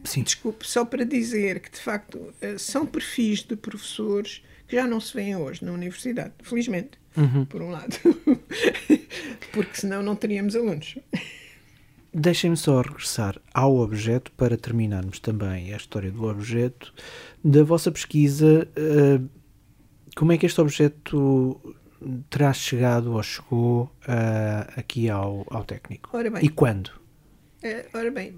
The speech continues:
Speaker 2: se me permite, ehm, portanto, o professor, como eu disse,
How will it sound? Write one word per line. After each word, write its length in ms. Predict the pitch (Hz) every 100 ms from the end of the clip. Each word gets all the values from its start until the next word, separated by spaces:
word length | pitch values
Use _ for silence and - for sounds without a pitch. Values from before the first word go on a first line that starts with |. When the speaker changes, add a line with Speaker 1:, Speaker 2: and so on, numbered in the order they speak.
| 202
Speaker 2:
se 280 | 202 - -
me 120 | 247
permite, 480 | 208 226 233 269 302 - - - -
ehm, 800 | 233 220 214 214 208 202 208 208 - - - - - - -
portanto, 460 | - 247 220 - 214
o 60 |
professor, 300 | - - 269 226 220 226
como 180 | 214 208
eu 100 | 208
disse, 440 | 233 254 - 254